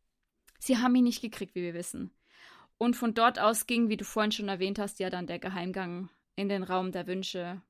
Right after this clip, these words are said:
wo dann die anderen sie antreffen. Ja, das war somit das Wichtigste, was in Hogsmeade passiert ist. Neben der Tatsache im dritten Teil, worauf wir auch noch eingehen können, ähm,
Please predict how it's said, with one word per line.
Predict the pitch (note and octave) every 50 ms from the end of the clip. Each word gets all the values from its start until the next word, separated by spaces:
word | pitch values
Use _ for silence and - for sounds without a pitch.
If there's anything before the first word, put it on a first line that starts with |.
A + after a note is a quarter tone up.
| _ _
wo | - F3+ F3+
dann | F#3 F3+ F3+
die | - -
anderen | - - F3 F3 - - F3+ F3+
sie | - - -
antreffen. | - F3+ F3 - - - F3+ - - - - - _ _ _ _ _ _ _ _ _ _ _ _ _ _ _ _ _ _ -
Ja, | - C#4 D4+ C#4+ A3 F#3+ G#3 B3+ D4+ D#4+ - _
das | - A#3+ A#3+ - -
war | A#3 B3 B3+ C#4
somit | C#4 D4 C#4+ C#4 C#4+ C#4 C#4
das | C4 B3+ -
Wichtigste, | B3 D#4 D4+ - - E4 D#4+ - - - C#4+ C4
was | B3+ C4 B3+ - -
in | - B3+ B3 B3 B3+ -
Hogsmeade | F4 F4 - - - A#3+ A3 -
passiert | - G3+ F#3 - - F3 E3+ D3+ -
ist. | - F#3+ F#3 F#3 - - -
Neben | - G#3+ G#3+ A3+ A#3+ B3 B3+ B3 A#3+ A#3+ A#3+ A#3 A#3+ A#3 A3
der | A3 G#3 G#3
Tatsache | - - A3+ A3 A3 - - A3 G#3+ G#3
im | - G3 G3
dritten | - G3+ F#3 G#3+ - - A#3+
Teil, | A#3 - - A#3+ A#3+ C4+ D#4 D#4
worauf | C4 A3 G3 G3 G3+ -
wir | A3+ G3 F#3+
auch | G#3
noch | A3+ A#3+ A3+ A#3
eingehen | - - A3+ A#3+ B3 B3 B3 B3 B3+ B3+
können, | - C4+ B3+ B3+ C4 C#4 D4 - - - - - - - _ - -
ähm, | G#3 G#3+ G#3 G#3 G#3 G#3 G#3 G#3 G#3 G#3 G#3 G3+ G#3+ A3 -